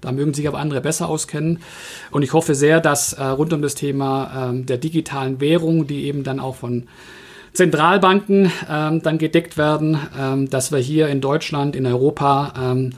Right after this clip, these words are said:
aus dem Konzeptstatus dann in den Teststatus kommen. China ist da ja schon ein Stück weit, äh, weiter. Und ich auch denke,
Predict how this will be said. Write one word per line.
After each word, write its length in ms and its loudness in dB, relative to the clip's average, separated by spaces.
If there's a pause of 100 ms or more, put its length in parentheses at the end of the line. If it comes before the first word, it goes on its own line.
(280)
aus 160 0
dem 100 -4
Konzeptstatus 920 -2
dann 260 -2
in 280 0
den 100 -4
Teststatus 640 0
kommen. 460 -4
China 300 0
ist 100 -4
da 60 -4
ja 120 -2
schon 140 -6
ein 20 -4
Stück 260 -8
weit, 300 -2
äh, 260 -4
weiter. 440 2 (420)
Und 140 -4
ich 160 -2
auch 100 -6
denke, 540 -2